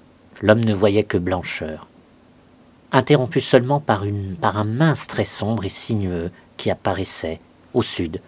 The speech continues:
au détour d'une île couverte de sapins, et serpentait, sinueux, vers le nord,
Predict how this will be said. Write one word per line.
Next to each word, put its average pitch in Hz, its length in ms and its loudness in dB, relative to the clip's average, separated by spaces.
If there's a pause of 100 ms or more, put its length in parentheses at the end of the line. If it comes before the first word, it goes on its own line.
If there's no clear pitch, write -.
(460)
au 95 100 2
détour 110 340 0
d'une 92 180 0
île 98 120 -2
couverte 98 400 -2
de 92 100 -2
sapins, - 500 -4 (520)
et 110 60 -8
serpentait, 90 720 -4 (360)
sinueux, 85 500 -4 (240)
vers 101 160 4
le 92 100 2
nord, 87 400 -4